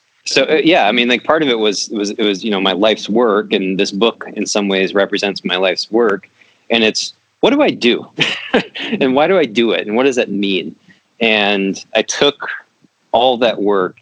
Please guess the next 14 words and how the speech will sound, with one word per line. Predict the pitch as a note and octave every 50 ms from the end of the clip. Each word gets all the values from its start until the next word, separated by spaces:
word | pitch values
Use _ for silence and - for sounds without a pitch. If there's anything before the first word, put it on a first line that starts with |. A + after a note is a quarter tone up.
| _ - G2+
and | G2 F#2+ F2 F2 - - G2+
boiled | A2 G#2 G2+ G2 F#2+
it | F#2 F2
into | F2+ F2 F2+ - - F#2
this | E2+ E2+ - -
phrase | - - F#2+ F2+ F2+ F2+ E2+ E2+ D#2+ F2
and | E2+ E2+ E2+
this | E2 - - -
mission | F2+ F#2 F2 - - F#2+ E2
of, | E2 E2+ E2 - -
"Here's | - F#2+ E2+ D#2+ -
what | - F2 E2+
I | E2 - -
do." | - E2